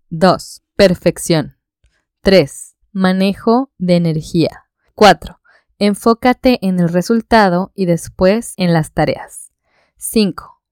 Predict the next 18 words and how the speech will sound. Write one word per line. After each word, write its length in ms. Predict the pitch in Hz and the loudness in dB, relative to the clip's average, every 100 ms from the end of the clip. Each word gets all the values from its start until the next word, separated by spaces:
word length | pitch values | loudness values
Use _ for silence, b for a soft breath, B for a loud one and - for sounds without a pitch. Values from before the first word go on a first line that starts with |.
| _ _ | _ _
Prioriza. 580 | 190 180 170 175 - - - _ _ _ _ _ _ _ | 0 2 2 0 -6 -14 -20 _ _ _ _ _ _ _
Seis, 680 | - - 196 151 - - _ _ _ | -8 0 2 0 -8 -20 _ _ _
Procesos 800 | - 185 180 214 214 - 240 262 - | 0 0 2 -2 0 0 0 -2 -10
y 180 | - 196 | -4 -4
sistemas. 880 | 175 175 - 180 151 - - - - _ _ _ _ | -2 -8 -6 -4 -4 -8 -20 -20 -20 _ _ _ _
Siete, 680 | - - 220 185 - - _ _ _ _ | -12 -2 0 0 -4 -20 _ _ _ _
Equilibrio. 720 | - 180 - 175 160 139 - _ _ _ _ _ _ _ | -6 -6 -2 0 0 -2 -12 _ _ _ _ _ _ _
Las 260 | 202 208 233 | -2 0 0
herramientas 560 | 226 226 254 262 339 | 0 0 0 0 -2
que 100 | - | -2
mencionamos 680 | 233 190 - 185 190 180 - | -2 -2 -4 -2 -2 -4 -4
para 220 | 170 156 | -2 -2
cada 300 | 151 160 170 | 0 0 0
punto 560 | - 196 196 - 185 214 | -2 -4 -4 -2 -2 -2
fueron: 600 | - - 190 165 139 - _ _ _ - | -10 -2 2 2 0 -8 _ _ _ -4
uno, 400 | 190 175 - _ _ _ _ _ _ | -2 -2 -4 _ _ _ _ _ _
estar 460 | 196 185 - 214 220 | -6 -4 0 0 0
presente 800 | 247 247 - 208 190 - 196 | -2 -2 -2 -2 -2 -2 -4